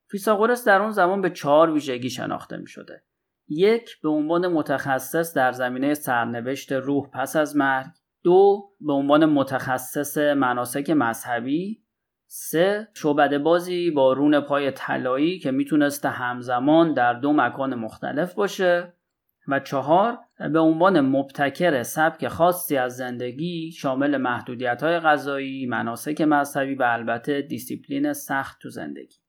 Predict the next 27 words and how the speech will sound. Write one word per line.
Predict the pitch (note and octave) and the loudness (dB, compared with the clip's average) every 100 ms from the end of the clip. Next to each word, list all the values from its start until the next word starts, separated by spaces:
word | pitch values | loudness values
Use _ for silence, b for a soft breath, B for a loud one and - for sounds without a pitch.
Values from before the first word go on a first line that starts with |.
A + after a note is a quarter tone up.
| _ - | _ -2
اهمیت | F#3+ G#3+ A3+ A#3+ | 0 2 0 2
اندیشهٔ | C4+ A3 F3+ A3+ A3 | 2 2 0 0 0
فیثاغورس | F#3+ D3 C#3 C#3 F3 F#3+ | -2 -2 0 2 0 0
رو | |
باید | E3 D3 | 4 4
فراتر | E3 D3 C3 C3 B2+ D3+ | 2 2 2 2 0 2
از | C3 - | 2 -2
خودش | - E3+ D#3+ C3 | -2 0 0 -2
تو | - | -6
مکتب | C3 C3 B2+ - D#3+ B2 | -4 -2 -2 2 2 2
فیثاغورسی | - - F2+ F#2+ G#2+ - - | -6 -10 -8 -8 -10 -14 -16
ببینیم. | D#2 - F#2 - _ _ _ _ - | -16 -18 -20 -20 _ _ _ _ 0
مکتبی | D#3 D#3 G#3 A3 G#3+ | 0 2 2 2 2
که | C#3+ | 2
از | C3 B2+ | 2 0
ادامه | D#3+ D3+ D3+ D3 E3+ | -2 2 2 4 2
و | D#3 C3 | 2 2
گسترش | C#3 B2+ - C#3 D3 E3 | 0 -6 -2 0 0 0
نظریات | F3+ D3 C3+ C3 C3 C#3+ D#3 E3 | 0 2 2 2 0 2 0 0
اون | E3+ D#3+ C3+ | 0 0 0
توسط | B2 B2+ B2 E3 D#3 A#2+ | 0 0 -2 -6 -4 -4
فلاسفهٔ | B2+ B2 B2+ B2 C3 D3+ E3 | -2 -4 -4 -6 -6 -2 -2
بعد | D#3 D3 D3 C#3 | 0 2 2 2
از | B2 - | 0 -4
خودش | A#2 A2 G2+ | -10 -10 -10
شکل | - G2 - | -12 -14 -14
گرفت | - - - | -16 -16 -18